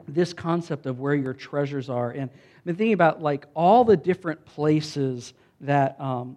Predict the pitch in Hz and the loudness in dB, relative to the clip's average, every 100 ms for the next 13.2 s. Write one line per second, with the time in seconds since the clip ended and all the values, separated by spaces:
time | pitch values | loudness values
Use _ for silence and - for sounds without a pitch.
0 | _ - 151 147 147 160 160 151 127 131 | _ 0 0 0 0 2 4 2 0 -6
1 | - - 139 143 131 131 - 127 123 127 | -16 -18 -10 -4 -4 -4 -8 -10 -10 -12
2 | 120 123 123 120 117 _ _ _ _ - | -14 -10 -12 -12 -16 _ _ _ _ -8
3 | 147 143 151 180 185 - 359 294 269 - | -4 0 0 0 -6 -4 -6 0 0 0
4 | 160 156 - 180 214 196 180 160 160 135 | -4 -6 2 6 6 4 0 -2 -4 -2
5 | 156 165 147 139 147 156 143 151 151 156 | -4 -2 -4 -6 -4 -2 -2 -4 -4 -4
6 | 147 - - 135 - 135 131 - 127 120 | -6 -8 -10 -10 -8 -6 -8 -10 -12 -12
7 | 117 - 127 117 113 113 - 113 110 127 | -12 -14 -12 -12 -14 -18 -16 -16 -8 -2
8 | 135 143 151 - 151 - - - - - | 0 0 -2 0 0 -2 -16 -20 -18 -4
9 | 156 156 156 180 214 151 175 175 175 147 | 0 0 0 4 4 4 2 2 0 0
10 | 143 151 135 127 143 131 - _ 165 147 | 2 2 0 -6 -6 -8 -8 _ -4 -2
11 | 151 165 151 131 120 151 147 - - 156 | -2 0 -2 -4 -4 -4 -4 -6 -20 -20
12 | 127 131 143 131 131 123 139 127 117 127 | -14 -8 -8 -6 -8 -6 -4 -2 -2 -2
13 | 135 151 | -4 -4